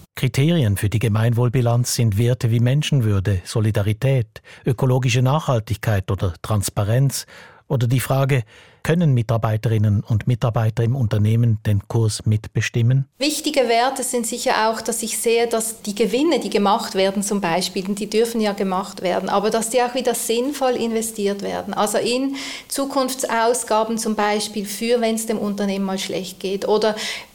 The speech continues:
Speaker 2: auch eben für die Allgemeinheit, was gemacht wird zum Beispiel. Also dass nicht Gewinn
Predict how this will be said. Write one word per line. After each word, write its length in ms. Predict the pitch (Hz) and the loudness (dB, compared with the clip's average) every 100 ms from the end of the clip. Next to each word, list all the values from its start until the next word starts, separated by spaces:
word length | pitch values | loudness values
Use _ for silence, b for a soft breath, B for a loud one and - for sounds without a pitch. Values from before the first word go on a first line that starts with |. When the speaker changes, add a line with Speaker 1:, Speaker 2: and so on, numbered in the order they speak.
| - 208 | -4 0
Speaker 2:
auch 220 | 226 226 | 0 0
eben 240 | 220 220 | 0 -2
für 180 | 226 240 | -2 -4
die 200 | 220 - | -4 0
Allgemeinheit, 1200 | 202 220 233 220 202 208 208 196 185 196 196 - B B - | 2 2 2 0 0 -2 -2 -2 -2 -4 -6 -14 B B 0
was 300 | 214 214 208 | 0 0 0
gemacht 580 | 202 190 190 - - | 0 0 -2 -6 -6
wird 300 | 196 185 185 | -4 -2 -4
zum 260 | - - 185 | -8 -8 -6
Beispiel. 560 | - - - - - - | -6 -6 -8 -8 -6 -2
Also 220 | 208 226 | 0 0
dass 320 | 233 240 254 | 0 0 0
nicht 400 | 247 269 269 - | -2 -2 -4 0
Gewinn 680 | 226 202 226 247 294 320 | 0 2 0 0 2 0